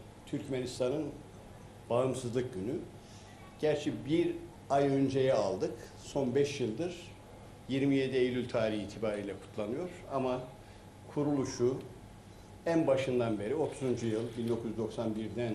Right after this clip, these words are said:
sonra yirmi yedi Ekim itibariyle efendim, Türkmenistan bağımsızlığına kavuştu.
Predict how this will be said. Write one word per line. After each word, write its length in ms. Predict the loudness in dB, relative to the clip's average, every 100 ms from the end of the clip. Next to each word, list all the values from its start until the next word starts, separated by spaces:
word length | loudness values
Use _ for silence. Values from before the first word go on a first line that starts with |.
| -4
sonra 600 | -6 -6 -4 -2 -2 -2 -8 -4
yirmi 300 | 0 2 4
yedi 180 | 4 2
Ekim 420 | 2 -2 -2 -2
itibariyle 840 | 0 -4 -2 4 4 4 2 -2 -6 -12 -16 -16 -16 -16 -16 -18 -16 -16 -10 -2
efendim, 320 | 0 0 -2 -4
Türkmenistan 640 | -4 -2 0 0 0 0
bağımsızlığına 720 | 2 2 0 -4 -2 0 -2 -2
kavuştu. 520 | -4 -4 -8 -6